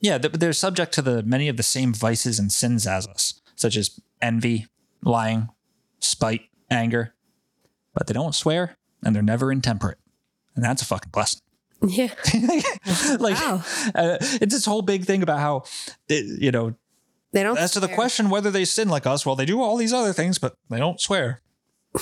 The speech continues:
Speaker 2: You know,
Speaker 1: Great.
Speaker 2: that's the
Speaker 1: Cool.
Speaker 2: worst
Speaker 1: Awesome.
Speaker 2: of them all.
Speaker 1: Yeah.
Speaker 2: So,
Speaker 1: Jesus.
Speaker 2: as long as you don't do that, you're good.
Speaker 1: Yeah. But a ton of time in this book is spent talking about what Kirk refers to as the double man, which is similar to a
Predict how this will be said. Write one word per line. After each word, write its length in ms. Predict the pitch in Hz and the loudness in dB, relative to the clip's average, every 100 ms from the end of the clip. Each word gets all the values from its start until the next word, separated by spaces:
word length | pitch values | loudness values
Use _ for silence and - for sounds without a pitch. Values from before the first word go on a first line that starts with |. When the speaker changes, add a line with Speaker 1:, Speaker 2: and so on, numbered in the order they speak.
| - | 0
Speaker 2:
You 220 | 220 214 | 2 2
know, 60 | 214 | 2
Speaker 1:
Great. 80 | |
Speaker 2:
that's 240 | 226 262 302 | 0 0 0
the 60 | 381 | 0
Speaker 1:
Cool. 80 | 160 | 0
Speaker 2:
worst 160 | 277 | 2
Speaker 1:
Awesome. 140 | 175 190 214 | 0 0 0
Speaker 2:
of 40 | |
them 20 | |
all. 260 | 202 190 160 | 0 0 0
Speaker 1:
Yeah. 280 | 175 170 120 - _ - _ - | 0 0 0 -4 _ -20 _ -12
Speaker 2:
So, 160 | - 147 | -4 0
Speaker 1:
Jesus. 520 | 147 123 107 - - _ - | 2 2 0 -2 -6 _ -4
Speaker 2:
as 140 | 196 | 0
long 160 | 240 330 | 0 0
as 120 | 339 | 0
you 60 | 311 | 0
don't 160 | 285 | 0
do 140 | - 220 | 0 0
that, 200 | 202 160 | 0 -2
you're 120 | 185 | -2
good. 340 | 180 170 160 170 - | 0 0 0 -4 -4
Speaker 1:
Yeah. 300 | 147 127 98 - _ - _ _ _ | -2 0 -4 -12 _ -20 _ _ _
But 120 | 196 | 0
a 40 | 175 | 0
ton 320 | - - 240 | -2 0 0
of 120 | 247 | 0
time 200 | - 160 | 0 2
in 40 | 135 | 2
this 100 | 117 | 0
book 260 | - 113 - | 0 -2 -2
is 160 | 117 | -2
spent 340 | - - 117 - | 0 -2 -4 -2
talking 360 | - 123 127 | 0 0 2
about 260 | 117 107 104 | 2 0 0
what 240 | 110 107 - | 0 0 0
Kirk 240 | 123 120 | -4 0
refers 380 | 120 - 110 104 | -2 0 0 0
to 140 | - 104 | -2 0
as 200 | 107 101 | 0 0
the 120 | 113 | -2
double 380 | 104 113 110 104 | 0 0 2 0
man, 380 | 101 104 87 - _ _ _ _ _ _ _ | 0 -2 -4 -10 _ _ _ _ _ _ _
which 160 | - - | -4 0
is 320 | 110 101 - - _ _ - | 2 0 -2 -8 _ _ -4
similar 440 | - - 127 117 | -2 2 2 2
to 340 | 107 113 107 | 2 0 0
a 100 | 98 | -2